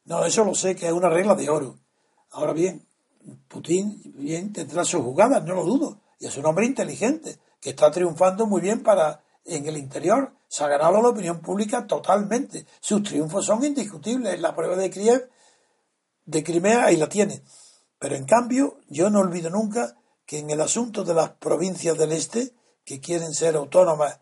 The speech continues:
quisieron ser igual que Crimea. Y en eso fue Putin el que le dijo, "No, no, no, seguir a Kiev". Y esos son errores muy grandes, pero muy grandes.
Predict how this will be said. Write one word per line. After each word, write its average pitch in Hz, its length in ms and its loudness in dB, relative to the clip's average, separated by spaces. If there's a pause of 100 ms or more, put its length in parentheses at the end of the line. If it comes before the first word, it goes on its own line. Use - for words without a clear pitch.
(260)
quisieron 214 480 2
ser 254 380 0 (320)
igual 180 360 2
que 202 140 -8
Crimea. 156 520 0 (200)
Y 143 140 -8
en 165 100 -4
eso 254 380 0 (260)
fue 196 460 0
Putin 220 400 -2
el 208 100 0
que 175 140 -2
le 170 60 2
dijo, 175 240 2
"No, 208 140 2
no, 220 180 0
no, 214 340 -2 (160)
seguir 180 380 2
a 214 80 4
Kiev". 196 400 2 (240)
Y 190 100 -6
esos - 200 -2
son 220 200 2
errores 190 400 6
muy 202 360 2
grandes, 175 580 2 (220)
pero 165 220 -2
muy 233 240 -2
grandes. 202 560 2